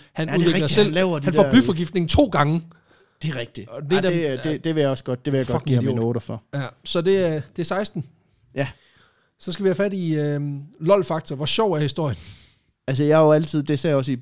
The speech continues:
Speaker 2: i stream, jeg er jo glad for, øh, dem, hvor der er en, en eller anden hinte af ironi, og jeg
Speaker 1: Ja.
Speaker 2: synes, der er noget dejlig ironi i, at han får netop det der blyforgiftning.
Speaker 1: Ja.
Speaker 2: Øh, også at hans medarbejdere gør det, det er så knap så sjovt.
Speaker 1: Det er ikke så sjovt.
Speaker 2: Øh,
Speaker 1: Men, men ja.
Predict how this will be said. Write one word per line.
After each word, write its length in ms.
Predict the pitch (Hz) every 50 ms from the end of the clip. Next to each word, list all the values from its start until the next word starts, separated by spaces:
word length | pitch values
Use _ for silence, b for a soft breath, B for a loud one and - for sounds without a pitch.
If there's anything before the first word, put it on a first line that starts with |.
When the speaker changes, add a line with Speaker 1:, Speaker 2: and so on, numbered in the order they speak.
| -
Speaker 2:
i 140 | - 123 120
stream, 320 | 117 - - 139 135 143 143
jeg 40 | 135
er 20 | 131
jo 60 | 127
glad 160 | 135 135 147
for, 180 | 147 - 131 117 117 - -
øh, 100 | 107 101 - - - _ -
dem, 160 | 127 127 127
hvor 120 | 127 127 117
der 100 | 107 101
er 100 | 110 120
en, 80 | 120 98
en 80 | 98
eller 160 | 120 117 113
anden 140 | 113 117 110
hinte 240 | 110 127 123 127 131
af 40 | 113
ironi, 560 | 101 110 110 113 117 123 139 151 151 - _ _
og 120 | - 127 120
jeg 60 | 120
Speaker 1:
Ja. 40 | 131
Speaker 2:
synes, 160 | 139 131 -
der 80 | 131
er 40 | 127
noget 160 | 131 131 123
dejlig 300 | 135 123 123 135 135 127
ironi 280 | 117 117 120 117 120 131
i, 240 | 131 120 120 117 113
at 60 | 110
han 120 | 123 110
får 160 | 113 - 120 104
netop 300 | 107 113 113 113 - -
det 100 | 113 113
der 80 | 110
blyforgiftning. 720 | 110 - 120 120 - 123 110 113 113 - _ - 107 101 - b b b b
Speaker 1:
Ja. 340 | 131 127 113 - - - 123 127
Speaker 2:
Øh, 420 | 127 123 120 117 117 117 110 113 110 - _ _ _ _ _ _ _ _ _ _ -
også 260 | 107 117 117 - 123
at 40 | 113
hans 180 | 107 101 - 87
medarbejdere 580 | 64 80 113 127 135 127 127 107 95 101 104
gør 140 | 107 107 107
det, 120 | 107 107 110
det 60 | 113
er 40 | -
så 120 | - 107 - _ _ _ _ -
knap 200 | - 120 110 -
så 100 | - 104
sjovt. 320 | - 123 104 104 - -
Speaker 1:
Det 100 | 135 143
er 40 | 143
ikke 120 | 139 -
så 80 | - 127
sjovt. 300 | - 113 - - - - _ -
Speaker 2:
Øh, 300 | 131 127 123 123 120 117
Speaker 1:
Men, 100 | 113 113
men 120 | 131 131
ja. 120 | 135 131